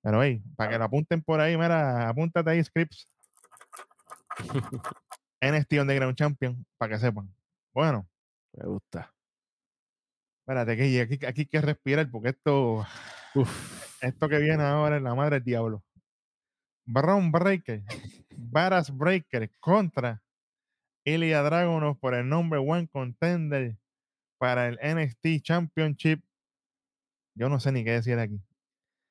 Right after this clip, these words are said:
Speaker 1: Es a diablo. <laughs> Porque
Speaker 2: Literal.
Speaker 1: esto fue, es a diablo, pero es que imagínate.
Speaker 2: Mano.
Speaker 1: Dale, arranca tú, porque yo, yo, yo voy en el camino, porque yo no sé ni por dónde
Speaker 2: Mira,
Speaker 1: empezar. Esto
Speaker 2: esto
Speaker 1: fue
Speaker 2: empieza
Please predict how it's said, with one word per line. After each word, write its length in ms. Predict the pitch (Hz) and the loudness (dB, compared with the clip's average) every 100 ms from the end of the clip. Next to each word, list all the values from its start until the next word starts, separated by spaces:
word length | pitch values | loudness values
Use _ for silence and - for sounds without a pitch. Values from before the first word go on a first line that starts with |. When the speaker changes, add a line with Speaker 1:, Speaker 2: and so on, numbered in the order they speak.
| _ _ _ _ _ _ _ - | _ _ _ _ _ _ _ 0
Speaker 1:
Es 100 | 156 | 2
a 140 | 143 | 4
diablo. 500 | 127 131 131 120 101 _ - | 2 2 2 -2 -8 _ -4
<laughs> 1600 | 151 - - - - - - - - 392 - _ - - - - | -4 -4 -18 -20 -14 -12 -12 -6 -2 -2 -2 _ -20 -20 -20 -10
Porque 200 | 131 110 | -4 0
Speaker 2:
Literal. 300 | 135 95 90 | 2 2 2
Speaker 1:
esto 160 | - 151 | 0 2
fue, 960 | 180 214 208 202 185 170 156 143 139 127 _ _ _ _ _ _ | 2 2 2 2 2 2 2 2 0 -6 _ _ _ _ _ _
es 100 | 123 | -16
a 200 | 95 - | -16 -16
diablo, 400 | 107 123 117 113 | -12 -10 -8 -8
pero 140 | 117 | -8
es 60 | 110 | -8
que 100 | - | -6
imagínate. 540 | 123 117 123 113 101 98 _ _ _ _ _ _ _ _ _ _ | -4 -2 -2 -4 -6 -14 _ _ _ _ _ _ _ _ _ _
Speaker 2:
Mano. 440 | - 85 101 90 - - _ | -10 -6 -4 -6 -8 -20 _
Speaker 1:
Dale, 180 | 170 180 | 0 2
arranca 340 | 147 185 208 | 2 2 2
tú, 140 | 196 208 | 2 0
porque 220 | 156 143 | 0 2
yo, 160 | 165 | 2
yo, 440 | 165 170 175 147 135 | 4 2 2 2 0
yo 160 | 135 | 0
voy 140 | 170 202 | 2 2
en 120 | 202 | 2
el 60 | 190 | 0
camino, 360 | 170 185 170 | 0 2 2
porque 180 | 131 127 | 0 0
yo 80 | 151 | 0
no 80 | 170 | 0
sé 80 | |
ni 80 | 190 | 0
por 120 | 160 | 0
dónde 120 | 156 113 | 2 4
Speaker 2:
Mira, 160 | 110 | 4
Speaker 1:
empezar. 240 | 104 147 143 | 4 2 -2
Esto 200 | - 170 | -4 -4
Speaker 2:
esto 140 | 156 | 0
Speaker 1:
fue 120 | 190 | 2
Speaker 2:
empieza 960 | 156 156 143 127 131 147 135 139 135 131 | 2 2 4 6 6 6 6 8 6 2